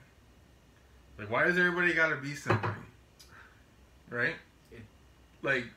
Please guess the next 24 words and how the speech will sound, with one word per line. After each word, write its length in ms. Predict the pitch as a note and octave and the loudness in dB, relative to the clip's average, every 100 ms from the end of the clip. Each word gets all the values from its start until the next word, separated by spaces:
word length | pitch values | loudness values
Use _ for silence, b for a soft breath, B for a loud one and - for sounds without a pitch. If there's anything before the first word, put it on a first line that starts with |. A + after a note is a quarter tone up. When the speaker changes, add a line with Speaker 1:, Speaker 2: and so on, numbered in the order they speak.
| - | -12
Speaker 1:
the 80 | |
Force, 500 | C3+ D#3 D#3 C3 - | -10 -4 -2 -2 -4
like, 260 | C3+ B2+ G#2+ - - - - | -2 -2 -2 -10 -20 -20 -10
y-, 60 | A#2+ A2+ | -8 -6
you 120 | G#2+ | -4
have 100 | A#2 | -4
to 40 | A2+ | -4
be 140 | A2 | -6
a 20 | A2 | -8
descendant 420 | G#2+ A#2 A#2 G2 | -8 -8 -8 -8
to 80 | G2 | -8
have 240 | G#2 G2+ | -8 -10
the 60 | - | -10
Force. 320 | B2 G#2+ - - | -8 -8 -12 -4
I 100 | C3 | -2
don't 180 | C#3 C3 | 0 0
like 200 | C#3+ - | -2 -4
that. 220 | G2+ G2 | -10 -10
Like, 120 | G#2 | -12
the 40 | A2+ | -10
Force 200 | A#2 C3 | -2 2
Speaker 2:
I 160 | D3 D3+ | 2 2
Speaker 1:
lives, 120 | D3 | 0
Speaker 2:
agree. 420 | C3 F#3+ A3 C#3 | 0 0 0 -2